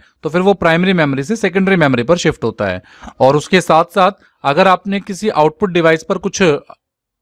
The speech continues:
कंट्रोल्स या इंस्ट्रक्शंस प्रोवाइड की हुई हैं, तो फिर वो डेटा आउटपुट पर भी नजर आता है। इसको हम इस तरीके से भी समझ सकते हैं, जैसे आपने यहाँ से कीबोर्ड से कोई पी-, की प्रेस की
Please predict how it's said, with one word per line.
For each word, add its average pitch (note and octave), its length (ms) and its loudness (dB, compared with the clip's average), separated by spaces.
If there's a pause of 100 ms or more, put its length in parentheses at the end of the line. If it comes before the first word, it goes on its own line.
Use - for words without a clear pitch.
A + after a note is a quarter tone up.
(380)
कंट्रोल्स E3+ 560 2
या F3 80 2
इंस्ट्रक्शंस E3 500 -2
प्रोवाइड D3+ 380 0
की F#3 180 0
हुई G#3 180 4
हैं, E3+ 240 0 (440)
तो F#3+ 60 2
फिर A3 120 4
वो A3+ 120 4
डेटा E3 280 -2
आउटपुट D#3 400 -2
पर B2+ 100 -4
भी A#2 120 -8
नजर G#2 260 -6
आता G2+ 280 -6
है। G2+ 120 -10 (380)
इसको C#3 260 2
हम G#3+ 100 2
इस G#3 120 -4
तरीके E3+ 320 -4
से F3 140 -4
भी G#3+ 80 -4
समझ D#3+ 240 -8
सकते C3 280 -8
हैं, E3+ 240 0 (360)
जैसे E3+ 540 2
आपने E3 380 0
यहाँ D3 260 0
से F#3 140 -4
कीबोर्ड D#3 440 0
से F3+ 100 -2
कोई F3 180 2
पी-, E3+ 380 -6
की F3+ 140 2
प्रेस D3 300 0
की G2+ 300 -16